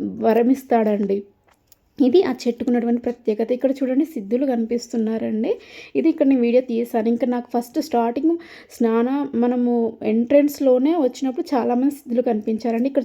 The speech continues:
చూడండి, ఇది కూడా మేడి చెట్టు అండి. మొత్తము ఆకులతోటి, మ్, పండ్లతోటి కనిపిస్తుంది. ఇలా నాకు చాలా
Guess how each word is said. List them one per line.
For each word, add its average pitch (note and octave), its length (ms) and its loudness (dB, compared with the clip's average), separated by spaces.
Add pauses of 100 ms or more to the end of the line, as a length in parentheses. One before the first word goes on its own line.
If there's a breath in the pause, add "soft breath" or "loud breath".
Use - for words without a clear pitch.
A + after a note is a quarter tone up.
(100)
చూడండి, C4+ 340 2 (400 loud breath)
ఇది A#3+ 260 0
కూడా C4+ 260 2
మేడి C4+ 460 2
చెట్టు C4 220 0
అండి. A#3+ 240 0
మొత్తము A#3+ 520 0
ఆకులతోటి, A3+ 1200 0 (480 loud breath)
మ్, A3+ 280 0 (160)
పండ్లతోటి C4 640 2
కనిపిస్తుంది. A#3 720 -2
ఇలా A#3+ 240 0
నాకు B3+ 380 -6
చాలా A3+ 240 -2